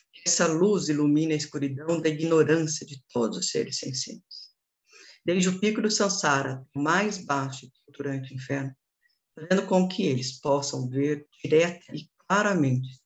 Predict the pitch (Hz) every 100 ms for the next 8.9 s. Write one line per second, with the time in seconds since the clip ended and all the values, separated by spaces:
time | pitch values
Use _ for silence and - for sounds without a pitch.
0 | - 240 208 185 - 156 143 147 147 139
1 | - 143 139 - 139 - - 139 139 139
2 | 131 - 139 147 _ _ 147 139 147 135
3 | - 147 147 - - - - _ _ _
4 | - 185 175 143 143 139 - 143 135 139
5 | 131 - - 139 - - - 131 - -
6 | - _ _ _ _ _ _ - 190 156
7 | 139 135 131 143 143 202 185 131 - 139
8 | - - 135 135 - 143 139 131